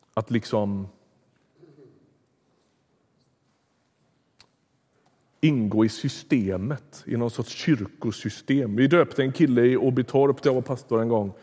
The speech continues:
Och vi sa, "Nästa vecka ska vi döpa den här killen, det blir spännande." Och alla bara, "Åh, vad roligt, det blir kul." Och så kommer någon fram till honom efteråt och säger, "Vad härligt att du ska bö-,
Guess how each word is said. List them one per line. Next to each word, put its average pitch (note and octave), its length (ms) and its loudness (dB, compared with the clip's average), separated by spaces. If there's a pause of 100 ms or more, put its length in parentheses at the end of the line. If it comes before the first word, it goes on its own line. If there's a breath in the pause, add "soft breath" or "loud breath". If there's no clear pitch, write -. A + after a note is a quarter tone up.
(520 soft breath)
Och A#2 100 2
vi B2 60 4
sa, B2+ 300 4 (120)
"Nästa D#3+ 300 2
vecka E3+ 260 4
ska F3 120 2
vi F3 60 4
döpa E3+ 360 4
den E3+ 80 2
här E3+ 80 2
killen, D#3+ 500 2
det C#3 100 2
blir D3+ 140 4
spännande." C#3 580 2
Och B2 140 4
alla C#3 160 4
bara, A#2 120 4
"Åh, A#3 280 4
vad A3+ 120 4
roligt, G#3+ 360 0
det F3+ 100 6
blir F3 120 0
kul." B2+ 260 0 (380 loud breath)
Och C3+ 120 2
så D3 100 -4
kommer E3 200 4
någon D#3+ 160 2
fram C#3 200 0
till C#3 80 -4
honom C3+ 140 0
efteråt B2+ 260 -4
och - 60 -18
säger, G#2+ 140 0
"Vad E3 180 6
härligt F#3 460 4
att G#3 80 2
du G#3+ 100 -4
ska G3 160 2
bö-, F3 260 -2